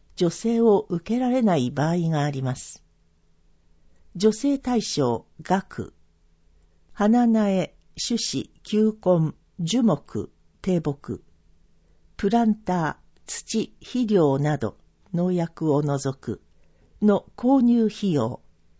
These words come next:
予算の範囲内で一グループにつき年間八万円以内。申し込み、問い合わせ、四月十四日日曜日までに必着、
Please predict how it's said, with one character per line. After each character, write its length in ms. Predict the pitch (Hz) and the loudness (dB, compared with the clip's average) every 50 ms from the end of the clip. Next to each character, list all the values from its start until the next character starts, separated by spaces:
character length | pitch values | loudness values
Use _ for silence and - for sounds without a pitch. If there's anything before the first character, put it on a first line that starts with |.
| _ _ _ _ _ _ _ _ - | _ _ _ _ _ _ _ _ -8
予 180 | 254 202 208 202 | 2 2 2 2
算 300 | - - 285 277 277 277 | 2 -2 -2 -2 0 2
の 140 | 277 269 247 | 2 0 0
範 320 | - - 262 277 269 269 | -2 -4 -2 -2 0 0
囲 160 | 277 247 226 | 0 0 2
内 280 | 196 175 165 156 151 143 | 2 2 2 0 0 0
で 260 | 139 135 135 - - _ - | 0 0 0 0 -4 _ -2
一 320 | 190 196 - - 269 262 | -2 -2 0 -2 -4 -2
グ 160 | 214 240 247 | 0 -2 -2
ル 140 | 254 254 240 | 0 0 0
ー 40 | 220 | 0
プ 140 | - 165 151 | -2 -4 -4
に 180 | 147 143 139 | -2 -4 -4
つ 180 | - - - - | -6 -10 -18 -10
き 280 | - 143 139 - - - | -6 -6 -6 -6 -6 -4
年 300 | 175 180 196 214 220 220 | -2 0 2 2 2 0
間 400 | 220 - 202 196 180 180 160 - - | 0 0 -2 0 0 0 -2 -4 -8
八 380 | - - 180 170 - - 240 220 | -12 -8 -8 -8 -6 -4 -2 0
万 260 | 233 233 226 220 214 | 2 2 4 2 2
円 280 | 214 202 190 185 185 - | 2 2 0 -2 -2 -2
以 140 | 170 180 170 | -4 -2 -2
内。 340 | 156 - 135 120 110 - _ _ _ _ _ _ _ _ _ _ _ _ _ _ _ _ _ _ _ _ _ _ _ - | -2 -2 -4 -6 -10 -14 _ _ _ _ _ _ _ _ _ _ _ _ _ _ _ _ _ _ _ _ _ _ _ 0
申 160 | 208 240 285 277 | 0 2 2 0
し 140 | - - | -4 -6
込 140 | - - 254 | -2 2 2
み、 220 | 226 220 - - - - | 4 2 2 0 -10 -6
問 240 | - 196 196 196 190 | -2 0 0 2 2
い 80 | 185 | 0
合 60 | 170 | 0
わ 120 | 170 160 160 | 0 0 -2
せ、 300 | - - 147 127 - _ _ _ _ _ _ _ - | -4 -6 -8 -8 -8 _ _ _ _ _ _ _ -20
四 220 | - - - 233 233 | -12 -4 0 2 2
月 320 | 254 277 269 - - 247 | 2 0 -2 -4 -6 -6
十 260 | 220 - 277 254 233 | -2 0 0 2 2
四 160 | 190 165 147 143 | 2 2 0 0
日 380 | - _ - 151 143 - - - | -4 _ -2 -2 -2 -2 -2 -2
日 400 | 190 185 185 - - - 254 254 | 0 0 0 0 0 -2 0 0
曜 220 | 262 262 247 202 | 2 4 4 4
日 140 | 160 147 139 | 2 2 0
ま 120 | 147 147 139 | 0 0 0
で 160 | 143 135 127 | 0 -2 -2
に 220 | 127 123 135 - _ _ _ _ | -2 -4 -6 -8 _ _ _ _
必 260 | _ - 175 165 - _ | _ -6 -6 -6 -6 _
着、 520 | - - 208 196 - - 180 175 - - | -6 -6 -6 -6 -4 -4 -2 -2 -2 -2